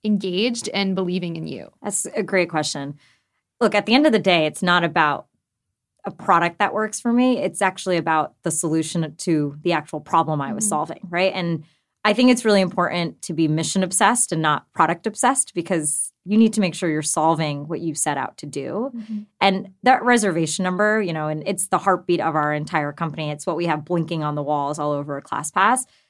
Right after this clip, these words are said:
Speaker 2: That is the heart and soul of our company. If people aren't going to class, we're not doing anything
Speaker 1: Yeah.
Speaker 2: for the world. We're not accomplishing anything. And so for me, it was always going back to that. So if things are at zero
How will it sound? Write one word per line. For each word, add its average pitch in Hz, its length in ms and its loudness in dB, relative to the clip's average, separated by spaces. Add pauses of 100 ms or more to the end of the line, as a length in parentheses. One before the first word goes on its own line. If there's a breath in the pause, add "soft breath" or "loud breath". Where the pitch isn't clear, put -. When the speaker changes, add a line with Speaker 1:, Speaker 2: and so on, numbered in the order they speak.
(220)
Speaker 2:
That 294 260 6
is 226 220 4
the 185 80 4
heart 160 200 2
and 156 80 -8
soul 151 160 -2
of 139 80 -6
our 110 120 -10
company. 143 460 -10
If 185 120 -4
people 254 240 2
aren't 311 220 4
going 185 240 2
to - 60 -16
class, - 560 -2 (120)
we're 208 120 0
not 247 200 2
doing 196 340 -2
anything 170 300 -2
Speaker 1:
Yeah. - 80 -6
Speaker 2:
for 160 80 -4
the 156 100 -2
world. 156 260 -2
We're 156 100 -4
not 160 240 -4 (200)
accomplishing 156 600 -8
anything. - 560 -8 (380 soft breath)
And 196 220 4
so 190 340 6
for 196 240 2
me, 240 400 6
it - 240 2
was 180 260 4
always 180 600 4
going 165 300 0
back 139 220 -2
to - 100 -6
that. 302 260 2
So 196 160 4
if 185 100 2
things 247 260 4
are 214 140 6
at 165 160 -2
zero 175 600 0